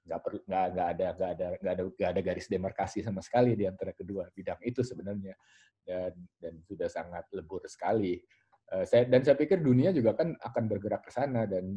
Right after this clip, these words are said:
dan kita akan melihat, apa, perkembangan, eh, itu, apa, eh, dunia ini tentunya juga ada di tempat, di platform-platform seperti, eh, icat ini kan. Kita melihat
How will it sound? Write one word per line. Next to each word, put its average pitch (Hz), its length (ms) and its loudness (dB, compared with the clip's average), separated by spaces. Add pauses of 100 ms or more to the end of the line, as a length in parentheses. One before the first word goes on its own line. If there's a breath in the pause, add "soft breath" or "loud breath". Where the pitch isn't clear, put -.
(300)
dan 190 240 -2 (240)
kita - 320 0
akan 107 240 0
melihat, 104 560 2 (240)
apa, 107 320 -2
perkembangan, 113 560 0 (480 soft breath)
eh, 98 240 -4 (320)
itu, 123 480 0
apa, 131 320 -6 (160)
eh, 95 160 -8
dunia 107 240 0
ini 107 320 -2
tentunya 104 240 -2
juga 104 240 0
ada 92 160 -6
di 90 160 -10
tempat, 98 400 -6
di 92 160 -2
platform-platform 185 640 -4
seperti, - 400 -2
eh, - 480 -10
icat - 320 -6
ini 104 200 0 (120)
kan. 98 80 -10 (1400)
Kita 104 160 -2
melihat 90 560 -6